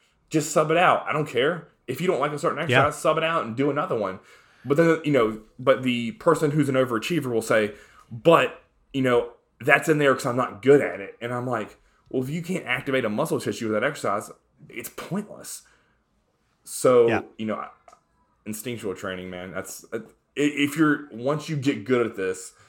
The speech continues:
Speaker 1: once you learn to adapt and progress, and you begin to understand your body and biomechanics and how it works,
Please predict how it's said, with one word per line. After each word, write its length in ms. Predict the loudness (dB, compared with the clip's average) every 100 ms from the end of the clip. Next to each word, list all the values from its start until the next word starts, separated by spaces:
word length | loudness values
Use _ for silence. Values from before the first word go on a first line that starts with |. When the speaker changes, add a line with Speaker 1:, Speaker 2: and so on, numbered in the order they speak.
| _ _
Speaker 1:
once 320 | -4 -4 -4
you 380 | 0 2 2 -2 -14 _
learn 400 | -4 -2 -2 -6
to 180 | -4 -4
adapt 520 | 0 -2 -2 -6 -12
and 280 | -10 -10 -6
progress, 680 | -6 4 6 6 4 -8 -14 -20 _ -8
and 460 | -6 -4 -6 -8 -12
you 160 | -6 -4
begin 340 | -4 -2 -2
to 100 | -2
understand 460 | -4 -4 -4 -6 -8
your 100 | -6
body 340 | -4 -4 -4
and 100 | -6
biomechanics 600 | -6 -6 -6 -12 -12 -12
and 80 | -14
how 180 | -12 -8
it 60 | -2
works, 300 | -2 -2